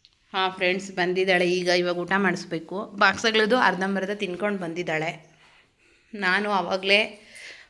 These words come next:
ಪಾತ್ರೆ ಎಲ್ಲ ವಾಶ್ ಮಾಡಿ ಮತ್ತೆ, ಹ್ಮ್, ಬಟ್ಟೆ ಎಲ್ಲ ತೊಳ್ದು ಹಾಕಿದ್ದೆ. ನೋಡಿ, ಬಟ್ಟೆ ಎಲ್ಲ ವಾಶ್ ಮಾಡಿ ಒಣಗಾಕಿದ್ದೀನಿ. ಇಷ್ಟು ಬಟ್ಟೆ ಇತ್ತು.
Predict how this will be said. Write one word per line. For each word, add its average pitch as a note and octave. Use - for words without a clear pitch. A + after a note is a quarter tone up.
ಪಾತ್ರೆ F#3+
ಎಲ್ಲ G#3
ವಾಶ್ F#3+
ಮಾಡಿ F3+
ಮತ್ತೆ, F3+
ಹ್ಮ್, F3+
ಬಟ್ಟೆ F#3
ಎಲ್ಲ F#3
ತೊಳ್ದು E3+
ಹಾಕಿದ್ದೆ. D#3+
ನೋಡಿ, F#3
ಬಟ್ಟೆ -
ಎಲ್ಲ G3
ವಾಶ್ F#3
ಮಾಡಿ G3+
ಒಣಗಾಕಿದ್ದೀನಿ. F3+
ಇಷ್ಟು -
ಬಟ್ಟೆ -
ಇತ್ತು. -